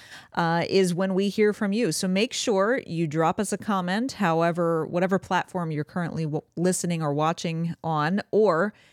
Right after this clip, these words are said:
easiest way to do it is just text us anytime via the Rocket Sports text line. That's five eight five three Rocket.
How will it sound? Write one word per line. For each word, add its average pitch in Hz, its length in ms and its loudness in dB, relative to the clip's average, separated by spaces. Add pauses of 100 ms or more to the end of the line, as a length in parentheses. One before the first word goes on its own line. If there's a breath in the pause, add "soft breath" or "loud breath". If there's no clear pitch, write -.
(160 soft breath)
easiest 180 380 2
way 151 100 2
to 135 80 -4
do 151 180 -2
it 160 60 0
is 147 120 -2
just - 200 -6
text - 400 -4
us 156 300 0
anytime 190 680 -2 (140)
via 170 260 0
the 151 120 -2
Rocket 160 340 -2
Sports - 320 -4
text - 320 -4
line. 208 220 -2
That's 160 200 -2
five 226 480 0
eight 202 240 -2
five 165 440 -2
three 185 440 -4
Rocket. 170 600 -2